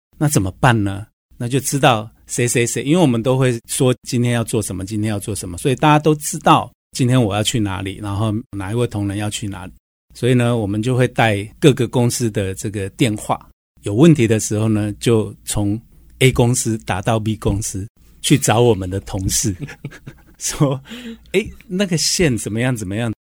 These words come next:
其实后来久而久之呢，我们干脆做一件事情，就是互相学习最基本的东西。所以那时候公司也发给我，因为我们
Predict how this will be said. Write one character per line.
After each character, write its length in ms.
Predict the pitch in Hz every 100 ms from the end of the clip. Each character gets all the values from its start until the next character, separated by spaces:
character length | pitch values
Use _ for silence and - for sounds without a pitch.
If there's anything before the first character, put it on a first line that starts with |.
| _ 131
其 160 | - 147
实 240 | 147 147
后 160 | 160 180
来 140 | 147
久 240 | 151 131 110
而 140 | 120
久 220 | 151 110 101
之 200 | - 117
呢， 280 | 117 110 127 _ _ _ _ _
我 80 | 110
们 240 | 110 120 131
干 180 | 147 147
脆 420 | 147 135 107 110 127
做 220 | - 131
一 80 | 113
件 240 | 139 117
事 220 | 107 135
情， 260 | 117 101 95
就 140 | 127
是 260 | 117 - 107
互 220 | - 175
相 240 | 147 139 143
学 340 | - - 98
习 400 | 117 - 92 85 - _
最 180 | - 156
基 300 | 131 - 135
本 240 | 135 110 87
的 100 | 92
东 280 | 104 98
西。 280 | 95 - 92
所 240 | 90 - 139
以 120 | 123
那 160 | 165
时 160 | 156 135
候 420 | 123 135 113 98 -
公 160 | - 135
司 160 | 135
也 140 | 135 98
发 240 | - 127
给 180 | 120 107
我， 320 | 110 95 95 123 _ _
因 100 | -
为 60 | 156
我 60 |
们 220 | 127 110